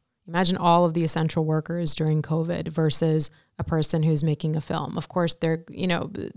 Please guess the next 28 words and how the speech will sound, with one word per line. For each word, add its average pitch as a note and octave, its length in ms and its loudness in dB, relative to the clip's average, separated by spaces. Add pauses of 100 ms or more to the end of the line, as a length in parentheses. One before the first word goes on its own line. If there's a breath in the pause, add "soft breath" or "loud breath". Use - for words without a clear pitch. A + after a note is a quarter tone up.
(140)
the F#3+ 120 -2
essential F3 380 2
workers E3 240 0
are E3 60 -2
going D#3 160 0
to - 80 -10
be F3+ 100 -6
put - 200 -8
up D#3+ 220 -6
on, E3+ 220 -6
on, - 140 -8
on E3+ 120 -6
a D#3+ 80 -6
pedestal - 540 -6
because E3+ 300 -10
of E3 120 -8
the E3+ 100 -6
amount E3+ 220 -6
of E3 80 -8
work E3+ 160 -8
that E3+ 100 -14
they E3+ 80 -6
have E3 200 -10
to F3 60 -14
do F3 60 -4
that E3 100 -4
is E3+ 140 -6
important. F3 580 -8